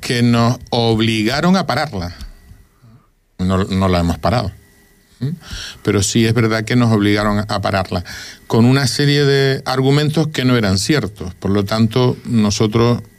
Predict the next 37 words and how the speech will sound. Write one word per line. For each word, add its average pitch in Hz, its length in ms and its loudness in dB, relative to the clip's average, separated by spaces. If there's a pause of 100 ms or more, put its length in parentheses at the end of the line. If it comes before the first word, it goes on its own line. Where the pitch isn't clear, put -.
(200)
hemos 120 300 2
decidido, 120 420 2
el 104 60 2
grupo 117 240 2
de 113 80 4
gobierno 117 300 2
y - 40 -2
sobre 104 200 0
todo 110 120 0
la 110 100 2
alcaldesa, 123 560 0 (520)
de 107 140 0
que 104 100 2
no 107 120 4
la 104 120 2
íbamos 101 300 2
a 87 60 0
parar. - 240 -2 (400)
Y 117 280 2
hemos, 107 320 4 (440)
mm, 98 500 0 (360)
ha 117 140 0
hecho 127 320 2
una 117 140 4
respuesta 135 640 -2 (400)
a 107 120 0
esos 110 260 0
recursos 135 640 2
y, 117 40 4
y, 98 520 0
y 98 340 0
la 98 180 0
obra 104 220 2
se 113 120 -2
va 107 100 4
a 98 40 0
terminar. 85 500 -2